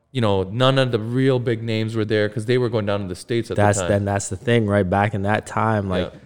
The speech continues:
Speaker 2: if you wanted that extra exposure, you had to go south of the border.
Speaker 1: Yeah.
Speaker 2: You're playing national s-, televised games. You have a national schedule.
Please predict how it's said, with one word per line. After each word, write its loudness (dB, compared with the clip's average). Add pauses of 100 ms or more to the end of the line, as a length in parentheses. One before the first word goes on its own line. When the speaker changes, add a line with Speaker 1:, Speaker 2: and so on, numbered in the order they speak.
(160)
Speaker 2:
if -2
you 2
wanted 4
that 2
extra -4
exposure, 0
you 0
had 2
to -4
go 0
south -2
of -4
the -6
border. 0
Speaker 1:
Yeah. -8 (100)
Speaker 2:
You're 4
playing 2
national 2
s-, -4
televised 2
games. 2
You 2
have 2
a -2
national 0
schedule. 2